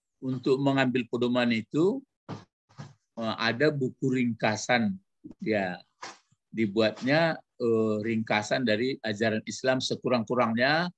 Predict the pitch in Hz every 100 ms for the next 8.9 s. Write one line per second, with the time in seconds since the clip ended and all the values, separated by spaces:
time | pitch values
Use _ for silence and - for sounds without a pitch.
0 | _ _ _ _ - 123 120 _ _ -
1 | 123 131 123 120 117 120 117 120 120 135
2 | 156 175 - 117 107 135 131 120 110 110
3 | 104 104 101 104 - 104 - 107 101 101
4 | 98 101 98 98 98 98 - - - 92
5 | 90 - - - - - _ _ _ _
6 | 113 123 135 - 123 123 120 120 104 107
7 | 156 247 - 104 104 147 147 147 143 143
8 | 139 - - 135 _ _ - 90 -